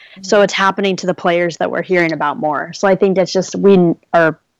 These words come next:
Speaker 2: hearing about it more often now. It's not just, "Oh, this bench player got hurt." It's like
Speaker 1: Right.
Speaker 2: the starter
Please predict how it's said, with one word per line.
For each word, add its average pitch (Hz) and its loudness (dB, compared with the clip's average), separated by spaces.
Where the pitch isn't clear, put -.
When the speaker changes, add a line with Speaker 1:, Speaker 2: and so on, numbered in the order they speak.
Speaker 2:
hearing 196 4
about 190 4
it 202 0
more 196 0
often 202 -2
now. 202 -4
It's 190 -4
not 185 -2
just, - -4
"Oh, 247 6
this 185 2
bench 185 -2
player 147 -2
got 147 -2
hurt." 156 -2
It's - -4
like - 2
Speaker 1:
Right. - -20
Speaker 2:
the 190 0
starter 170 0